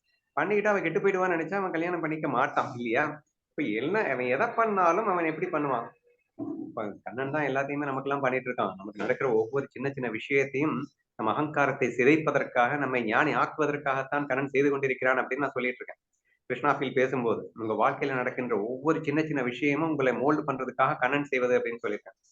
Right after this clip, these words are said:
அப்ப கண்ணன் தன் திருமண விஷயத்துல மட்டும் வந்து அவளுக்கு அது நன்மை ஏற்படுமா, ஏற்படாதா அப்படிங்கறத யோசிக்காம பண்ணிடுவானா?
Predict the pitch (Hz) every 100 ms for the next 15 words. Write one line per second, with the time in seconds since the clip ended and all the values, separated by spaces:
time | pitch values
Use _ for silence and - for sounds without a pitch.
0 | - - - - - 127 170 165 175 160
1 | 160 185 175 156 165 160 156 147 147 175
2 | 156 165 156 - - _ _ _ _ 110
3 | 156 160 151 135 123 147 180 165 165 165
4 | 156 170 170 - - 139 160 160 160 165
5 | 165 147 156 156 151 156 160 160 156 151
6 | 151 151 147 160